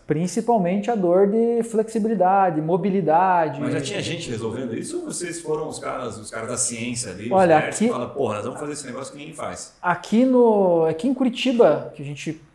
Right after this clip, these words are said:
Speaker 1: começou aqui em Curitiba, era bem limitado, assim, eu não, acredito que tinha uma empresa aqui já em Curitiba que trazia,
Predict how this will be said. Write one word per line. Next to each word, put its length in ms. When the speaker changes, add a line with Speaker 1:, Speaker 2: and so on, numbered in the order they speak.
Speaker 1:
começou 480
aqui 140
em 60
Curitiba, 680
era 920
bem 180
limitado, 500
assim, 360
eu 120
não, 600
acredito 380
que 100
tinha 460
uma 180
empresa 460
aqui 180
já 140
em 20
Curitiba 480
que 80
trazia, 760